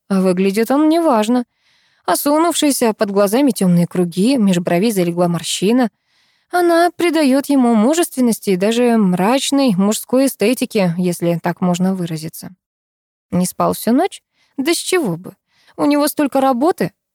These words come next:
Конечно, наша компания не единственный его проект, поэтому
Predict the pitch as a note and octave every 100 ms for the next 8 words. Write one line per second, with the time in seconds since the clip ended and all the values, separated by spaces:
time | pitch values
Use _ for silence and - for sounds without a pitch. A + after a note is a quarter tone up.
0 | _ _ - G#3 G#3 F#3+ F#3+ G3 G3 F#3
1 | F3+ F3+ F#3 F#3+ G3 G3+ G3+ F3+ G3 D#4
2 | - F4+ D4+ G#3+ G#3 F#3+ G3+ D#3+ E3 -
3 | _ _ _ _ G4 F4+ D4+ C#4 C4+ A#3+